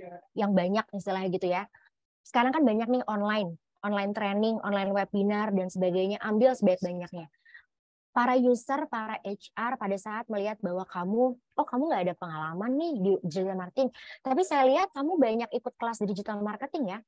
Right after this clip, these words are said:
Kamu banyak, eh, apa, ikut training dan sebagainya," gitu. Ini adalah hal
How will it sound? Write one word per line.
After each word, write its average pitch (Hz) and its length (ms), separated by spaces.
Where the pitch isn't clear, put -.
Kamu 285 260
banyak, 208 320
eh, 190 480
apa, 247 240
ikut 226 320
training 233 560
dan 202 100
sebagainya," 196 600
gitu. 180 160
Ini 285 220
adalah 233 320
hal 262 220